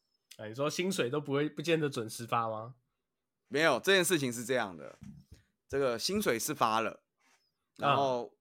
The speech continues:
Speaker 2: 可是没有入账。
Speaker 1: 哦。
Speaker 2: 为什么呢？
Speaker 1: 哎。
Speaker 2: 因为我们是外国人，所以呢，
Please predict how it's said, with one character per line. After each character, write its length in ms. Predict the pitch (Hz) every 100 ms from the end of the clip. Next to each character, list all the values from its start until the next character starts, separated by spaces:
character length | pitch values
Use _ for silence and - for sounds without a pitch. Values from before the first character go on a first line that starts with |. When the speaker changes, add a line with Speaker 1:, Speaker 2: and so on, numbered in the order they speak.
| _ _ _ -
Speaker 2:
可 140 | 131
是 140 | 113 170
没 120 | 147
有 100 | 117
入 200 | 123 110
账。 220 | 123 104 - _ _ _ _ _ _ _
Speaker 1:
哦。 320 | 113 120 127
Speaker 2:
为 100 | 196
什 140 | 160 117
么 120 | 95
呢？ 300 | 104 113 120
Speaker 1:
哎。 160 | - _ _ _ _
Speaker 2:
因 100 | 208
为 60 | 233
我 60 |
们 100 | 127
是 80 | 139
外 180 | 196 240
国 240 | 123 110
人， 160 | 107 87 - - - - - - - - - _ - _ _ _ _ _ _ _ _ _ _ _ _
所 200 | - 196
以 100 | 190
呢， 360 | 151 151 156